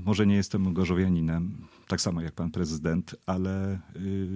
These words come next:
bardzo się tutaj zadomowiłem. Poznałem wielu fantastycznych, wspaniałych, y, ludzi i uważam, że to jest jeden z największych atutów tego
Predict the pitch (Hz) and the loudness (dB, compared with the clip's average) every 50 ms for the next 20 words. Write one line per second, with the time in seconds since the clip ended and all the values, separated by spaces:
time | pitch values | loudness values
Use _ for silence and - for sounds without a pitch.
0 | 92 90 90 85 - 76 - - 65 78 110 117 95 98 92 - 92 - 98 - | -6 -8 -10 -10 -10 -12 -10 -10 -4 0 0 0 0 0 -2 -4 -4 -4 -4 -4
1 | 98 92 80 92 85 90 90 90 85 76 85 80 78 82 80 90 - - - - | -2 -2 0 0 0 0 0 0 0 -2 -4 -4 -4 -2 -4 -4 -8 -10 -16 -20
2 | - - - - - - - - - - 104 85 104 104 98 92 92 107 101 101 | -20 -20 -20 -20 -20 -20 -20 -12 -4 -2 0 2 4 4 4 6 6 6 6 6
3 | 92 92 90 - - 92 85 - 87 - - 92 - - 98 90 - - - - | 4 2 0 -2 -2 -2 0 0 -2 -2 -2 -2 -2 0 -2 -2 -2 -4 -4 -2
4 | 90 87 87 87 85 82 - - 92 87 82 82 - - 98 87 85 82 78 78 | 0 2 2 2 0 -2 -2 0 0 0 0 0 -2 -2 -2 -2 0 0 0 0
5 | 82 95 104 101 - - - - 90 87 - 95 90 101 101 92 104 98 90 92 | 0 2 2 2 0 -2 -2 -2 -2 -2 -2 0 0 2 4 4 4 4 4 2
6 | - - 101 98 92 - - - - 95 90 104 101 85 104 104 104 98 113 117 | 0 0 2 2 2 0 -4 -2 -2 2 4 4 4 4 4 4 6 6 6 6
7 | 113 - - 117 - - - 107 - - 131 117 - 85 - - 95 80 73 87 | 6 4 2 -4 -4 -4 -8 -6 -2 -2 -2 0 -2 -6 -4 -4 -6 -4 -2 -2
8 | 80 76 80 | -2 -2 -4